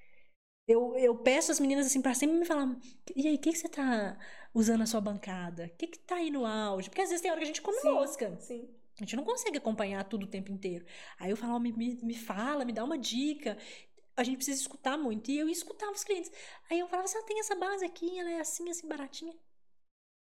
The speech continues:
Speaker 1: Não queria. "Ah, mas eu quero a da Bruna Tavares."
Speaker 2: Pronto.
Speaker 1: Tipo assim, a base baratinha era dez, doze reais,
Speaker 2: Uhum.
Speaker 1: quatorze reais. E a da Bruna era sessenta. Eu falei assim, "Mas tô entendendo.
Speaker 2: Não tô entendendo.
Speaker 1: Não tá batendo, não tá batendo."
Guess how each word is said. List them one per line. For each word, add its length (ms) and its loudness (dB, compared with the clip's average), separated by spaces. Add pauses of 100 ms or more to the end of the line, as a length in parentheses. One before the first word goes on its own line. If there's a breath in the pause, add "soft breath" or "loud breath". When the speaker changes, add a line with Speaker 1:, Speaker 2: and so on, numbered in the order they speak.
Speaker 1:
Não 120 -6
queria. 420 -6
"Ah, 100 -6
mas 180 -2
eu 60 -6
quero 380 -4
a 80 -6
da 140 -6
Bruna 320 -2
Tavares." 480 -8 (160)
Speaker 2:
Pronto. 220 -4
Speaker 1:
Tipo 160 -6
assim, 180 0
a 80 0
base 280 0
baratinha 540 -2
era 460 -2
dez, 600 0
doze 480 0
reais, 420 0
Speaker 2:
Uhum. 60 -6
Speaker 1:
quatorze 400 0
reais. 320 0 (360 loud breath)
E 80 4
a 80 0
da 80 2
Bruna 180 -2
era 140 0
sessenta. 500 -4
Eu 40 -12
falei 180 -14
assim, 240 -10
"Mas 440 -8 (1000)
tô 60 -12
entendendo. 240 -8
Speaker 2:
Não 80 -4
tô 80 0
entendendo. 720 -2 (340)
Speaker 1:
Não 60 -8
tá 100 -2
batendo, 560 -6
não 240 -6
tá 140 -6
batendo." 520 -8